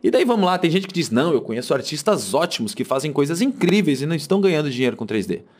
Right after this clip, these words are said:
Calma, tem seis itens ainda e você vai ver se por um acaso essas pessoas têm tudo isso, tá? A segunda coisa importante é clareza sobre o nicho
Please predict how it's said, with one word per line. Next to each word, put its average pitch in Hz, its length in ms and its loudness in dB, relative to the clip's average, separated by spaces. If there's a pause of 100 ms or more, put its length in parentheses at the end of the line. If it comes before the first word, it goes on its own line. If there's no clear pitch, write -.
Calma, 160 300 2
tem 135 160 -2
seis 175 320 2
itens 160 300 -2
ainda 139 360 0 (240)
e 120 100 0
você 139 280 2
vai 135 200 2
ver 120 280 0 (100)
se - 160 -4
por 196 220 0
um 226 40 2
acaso 143 380 0
essas 139 220 -2
pessoas 135 420 2
têm 151 220 0
tudo 113 320 -4
isso, - 260 -6
tá? 190 240 -2 (240)
A 202 140 -2
segunda 202 880 2
coisa 131 380 0
importante 120 760 -2 (340)
é 117 140 -6 (340)
clareza 113 800 2 (380)
sobre 120 400 0
o 107 80 2
nicho 135 580 2